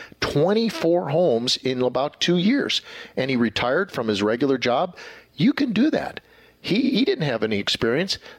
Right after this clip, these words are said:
That's what we do at Lifestyles Unlimited. So if you have any questions about how you can move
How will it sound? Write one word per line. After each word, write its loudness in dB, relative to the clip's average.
That's 0
what 0
we 2
do 2
at 0
Lifestyles 0
Unlimited. 0
So 2
if -4
you 4
have 0
any -2
questions -2
about -2
how -2
you -2
can -4
move 2